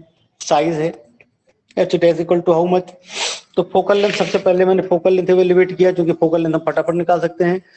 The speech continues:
अभी मैंने आपसे कहा था वन पॉइंट फ़ाइव ज़ीरो निकलेगा। image nature क्या होगा? Nature आप भली भांति जानते हैं, because image is formed just behind the mirror।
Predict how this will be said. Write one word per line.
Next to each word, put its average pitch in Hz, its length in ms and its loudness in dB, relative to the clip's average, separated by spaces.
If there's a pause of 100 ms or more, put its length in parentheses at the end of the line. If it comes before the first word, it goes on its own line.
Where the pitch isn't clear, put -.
(260)
अभी 156 240 0
मैंने 190 240 2
आपसे 185 260 0
कहा 170 200 2
था 180 80 0
वन 165 240 0
पॉइंट 160 260 -2
फ़ाइव 165 300 0
ज़ीरो 165 200 2
निकलेगा। 170 420 0 (2000)
image 190 480 2 (220)
nature 180 360 4
क्या 190 140 2
होगा? 190 200 2
Nature 175 300 0
आप 170 120 0
भली 156 160 0
भांति 170 260 -2
जानते 165 260 0
हैं, 165 80 0
because 160 260 0
image 160 260 2
is 165 100 0
formed 165 320 0
just 170 240 0
behind 147 300 0
the 180 100 2
mirror। 156 360 0